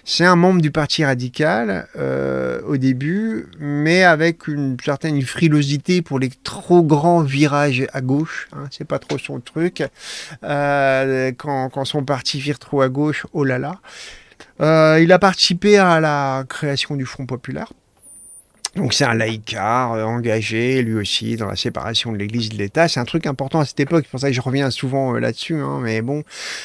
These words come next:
il a un parcours un peu compliqué, il a un, un virage, euh, plutôt diplomatique, il fait passer par l'H P pendant la guerre trente-neuf quarante-cinq,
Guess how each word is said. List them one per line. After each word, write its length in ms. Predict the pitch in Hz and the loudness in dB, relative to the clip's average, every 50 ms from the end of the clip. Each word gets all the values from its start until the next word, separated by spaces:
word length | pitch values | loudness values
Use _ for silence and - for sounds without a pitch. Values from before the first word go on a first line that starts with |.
| - - | -8 -2
il 120 | 131 135 | 2 2
a 20 | 143 | 4
un 60 | 143 | 4
parcours 340 | 160 156 - - 208 196 196 | 4 2 2 2 4 6 6
un 60 | 180 | 6
peu 160 | 160 196 202 | 6 4 4
compliqué, 960 | 190 202 190 170 - - 156 151 - - 156 156 160 170 180 185 185 185 185 | 4 4 2 2 2 2 0 0 2 4 6 8 8 8 10 10 10 10 8
il 100 | 175 156 | 8 6
a 80 | 147 139 | 6 6
un, 480 | 139 139 139 139 135 131 131 127 117 113 | 4 4 2 2 2 2 2 2 0 0
un 80 | 123 | -2
virage, 480 | 127 131 147 139 139 143 143 135 127 131 | -2 0 0 2 2 2 2 2 0 0
euh, 160 | 131 123 120 | 0 0 -2
plutôt 380 | 117 - - - 139 - 160 156 | -4 -6 -8 -8 0 2 2 4
diplomatique, 640 | 151 151 147 160 151 143 156 147 - 170 156 - | 4 2 2 2 4 4 4 2 2 -2 0 0
il 100 | 147 123 | 0 0
fait 140 | - - 139 | 0 0 0
passer 320 | - 147 135 - - 160 160 | 0 0 0 0 -2 0 0
par 160 | 139 127 127 | 0 0 0
l'H 240 | 131 120 - - - | 0 -2 -2 -2 0
P 180 | 156 151 151 139 | 0 0 0 0
pendant 220 | - 135 127 127 127 | -2 -2 -2 -2 -2
la 100 | 127 123 | -2 -2
guerre 100 | 131 127 | -4 -4
trente-neuf 320 | - - 139 131 131 120 | -4 -6 -6 -6 -6 -6
quarante-cinq, 720 | - - 135 120 127 127 120 - - 151 175 202 196 - | -6 -6 -4 -4 -4 -4 -4 -4 -2 -2 -2 -2 -2 -4